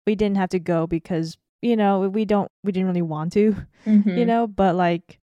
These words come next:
Speaker 1: we wanted to explore a little bit beyond B J's is how I would put it. 'Cause
Speaker 2: Mm-hmm.
Speaker 1: I forgot to mention that there was a kebab place that we could have tried. But sadly, when I was there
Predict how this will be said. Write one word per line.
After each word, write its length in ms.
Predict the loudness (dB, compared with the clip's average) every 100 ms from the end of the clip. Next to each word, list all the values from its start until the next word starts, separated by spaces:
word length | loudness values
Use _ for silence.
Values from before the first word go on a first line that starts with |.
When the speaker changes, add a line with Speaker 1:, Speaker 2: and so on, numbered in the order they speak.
| _
Speaker 1:
we 140 | -2 2
wanted 260 | 2 0
to 460 | 0 0 0 -4 -8 _ -8
explore 440 | -8 -6 0 2
a 40 | 2
little 440 | 0 -2 0 -2
bit 280 | -2 -4 -2
beyond 400 | 0 0 0 -4
B 160 | -2 -2
J's 340 | -2 -6 -6
is 120 | -6 -2
how 160 | -2
I 20 |
would 200 | -2 -4
put 220 | -8 -6 -6
it. 160 | -8 -10 -4 -2 0
'Cause 160 | 0 -2
Speaker 2:
Mm-hmm. 80 | -2 0
Speaker 1:
I 260 | 0 0 -4
forgot 520 | -6 -2 0 0 -2
to 60 | -4
mention 320 | -4 -6 -6
that 200 | -8 -4
there 180 | -2 0
was 160 | -4
a 60 | -8
kebab 420 | -10 -6 -4 -4
place 180 | -6 -4
that 80 | -6
we 80 | -6
could 140 | -6
have 100 | -6
tried. 300 | -6 -6 -6 -10
But 160 | -12
sadly, 340 | -6 -4 -4 -4
when 160 | -4
I 80 | -4
was 220 | -4 -6
there 400 | -4 -2 -2 -4